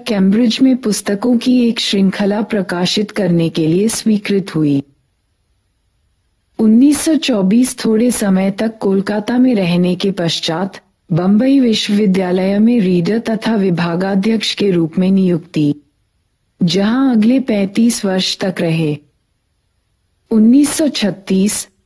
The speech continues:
बम्बई विश्वविद्यालय के विभाग में पीएचडी की उपाधि प्रारंभ की।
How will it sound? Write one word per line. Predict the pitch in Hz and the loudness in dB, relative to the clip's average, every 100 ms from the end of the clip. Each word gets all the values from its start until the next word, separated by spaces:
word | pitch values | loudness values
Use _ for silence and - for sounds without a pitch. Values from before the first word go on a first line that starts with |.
| - | -6
बम्बई | 170 190 202 277 | -2 2 2 4
विश्वविद्यालय | 269 226 - 190 190 180 180 165 170 180 | 2 2 0 0 0 0 0 0 0 -2
के | 190 240 | -2 0
विभाग | 202 175 165 160 175 | 0 0 -2 -4 -2
में | 175 202 | 0 0
पीएचडी | 220 240 220 233 233 220 175 160 147 - _ _ _ _ _ _ _ - | 0 0 2 2 0 -2 -2 -2 -2 -6 _ _ _ _ _ _ _ -4
की | 240 262 | 2 4
उपाधि | 240 226 208 196 240 269 | 2 -2 -2 0 2 0
प्रारंभ | - 190 180 180 190 185 | -2 -4 -2 0 0 0
की। | - 190 220 | -2 0 0